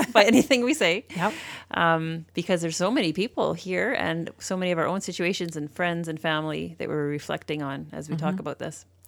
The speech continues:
Speaker 2: Yeah. So let me just outline, outline some scenarios for you. So I have difficulty sometimes with, uh, single moms who might be single by, um, divorce or separation or being widowed, and they love their kids, and they have a great
Speaker 1: Hmm.
Speaker 2: relationship with their kids.
Speaker 1: Mm-hmm.
Speaker 2: But that means they might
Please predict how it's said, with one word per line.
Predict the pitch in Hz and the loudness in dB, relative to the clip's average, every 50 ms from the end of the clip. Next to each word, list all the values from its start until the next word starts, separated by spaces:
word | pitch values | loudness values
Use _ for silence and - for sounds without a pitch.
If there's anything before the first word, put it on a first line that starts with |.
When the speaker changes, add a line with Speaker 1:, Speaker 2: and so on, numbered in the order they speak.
| - _ _ _ | -20 _ _ _
Speaker 2:
Yeah. | - 262 277 202 | 0 4 4 4
So | - - 247 | 4 4 2
let | 262 262 247 | 2 2 0
me | 262 | 0
just | 233 233 233 - | 0 0 2 4
outline, | 214 208 - - - 196 180 180 175 - _ - | 4 2 2 2 0 0 0 0 -2 -6 _ 0
outline | - 196 - 196 180 180 175 | 0 0 2 2 0 -2 -2
some | - - 175 170 | -2 -4 -4 -4
scenarios | - - 170 160 165 165 160 160 160 156 - | -4 -4 -4 -2 -2 -2 -2 -2 -4 -6 -6
for | - - | -6 -6
you. | 156 165 196 247 285 _ _ _ _ - - - - - - - - - - - | -4 -2 -2 -2 -4 _ _ _ _ -20 -20 -20 -20 -20 -20 -20 -20 -20 -20 -12
So | - - - 208 202 190 190 185 - - | -8 0 2 2 4 4 2 0 -2 -2
I | - 175 175 | -4 -4 -4
have | 160 185 185 180 175 | -2 -2 -2 -2 0
difficulty | 196 190 - 190 180 - - 180 180 - - 175 | -2 -4 -4 -4 -8 -4 -4 -4 -4 -4 -4 -4
sometimes | 170 - 170 170 180 - 180 175 180 180 170 - | -4 -2 -4 -4 -4 -4 -4 -2 -2 -2 -4 -4
with, | 180 175 180 175 170 165 156 - - - - - | -2 -2 0 0 0 -2 -4 -6 -12 -18 -14 -10
uh, | 190 180 175 165 160 - 160 165 _ _ _ _ _ - | -8 -6 -6 -6 -8 -10 -12 -14 _ _ _ _ _ -8
single | - - 208 202 208 208 | -2 2 2 4 6 6
moms | 196 170 165 196 254 - - - - - _ _ _ _ _ - - - - - - - - _ | 6 6 6 4 2 2 0 -4 -6 -10 _ _ _ _ _ -20 -20 -20 -20 -20 -20 -20 -20 _
who | - - 202 196 | 0 2 2 4
might | 180 180 185 190 - | 4 4 2 2 2
be | 196 196 185 | 0 0 2
single | - 202 196 185 196 190 | 2 2 2 2 2 0
by, | 180 170 170 165 160 160 160 151 156 - | 2 2 2 2 2 0 0 -2 -4 -4
um, | 175 175 165 160 160 160 - _ _ | -4 -4 -4 -6 -6 -10 -14 _ _
divorce | - 180 180 180 180 190 - | -8 -4 0 0 0 0 0
or | - 160 | -2 -4
separation | - 185 175 - 180 170 170 - - 185 | -4 -4 -4 -4 -4 -4 -4 -2 -4 -4
or | 175 160 165 | -4 -4 -4
being | 165 170 180 190 180 | -2 0 0 0 0
widowed, | 175 165 165 180 226 285 - - _ - - - - - - - | 0 0 0 -2 -4 -4 -6 -12 _ -20 -20 -20 -20 -20 -14 -4
and | - 208 208 185 | 0 2 2 2
they | 180 | 2
love | 180 170 165 165 170 | 2 0 0 0 0
their | 175 170 | -4 -4
kids, | - - 170 151 147 - - - - - | -4 -6 -8 -8 -8 -8 -10 -12 -12 -6
and | - 170 | -4 -2
they | |
have | 170 175 | 0 0
a | 175 | -2
great | 165 170 165 156 | 0 0 0 2
Speaker 1:
Hmm. | 160 | 2
Speaker 2:
relationship | 180 175 190 196 196 220 214 - 208 - | 2 2 2 2 2 2 0 0 -2 -2
with | 190 175 | -4 -4
their | - 170 160 | -4 -6 -8
kids. | - - 156 - - - - - | -6 -8 -10 -8 -8 -10 -10 -8
Speaker 1:
Mm-hmm. | 170 160 156 | -8 -6 -2
Speaker 2:
But | 165 180 165 | -2 -2 0
that | 180 175 151 - | 2 0 0 0
means | 185 180 190 190 185 180 | 0 0 2 0 0 -2
they | - 175 170 | -2 -4 -2
might | 175 180 170 170 - _ | -2 -2 -2 -4 -6 _